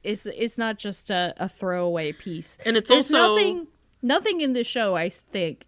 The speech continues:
Speaker 1: is throwaway.
Speaker 2: No.
Speaker 1: Everything is very intentional.
Speaker 2: And it's, it's also not just, you know, functional, decorative,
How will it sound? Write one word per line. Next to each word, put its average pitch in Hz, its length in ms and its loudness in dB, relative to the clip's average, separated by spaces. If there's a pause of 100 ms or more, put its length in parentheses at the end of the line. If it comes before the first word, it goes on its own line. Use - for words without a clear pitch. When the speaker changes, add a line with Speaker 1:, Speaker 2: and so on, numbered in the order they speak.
Speaker 1:
is - 560 -10 (220)
throwaway. 175 500 -4 (160)
Speaker 2:
No. 196 200 4
Speaker 1:
Everything 247 340 0
is 214 160 -4
very 180 500 -2
intentional. - 760 -12 (320)
Speaker 2:
And 185 380 2
it's, 190 300 -4
it's 202 160 2
also 262 280 0
not 185 380 0
just, 165 520 -4 (100)
you 170 60 -12
know, 131 100 -8
functional, 196 840 -6 (460)
decorative, 170 680 -4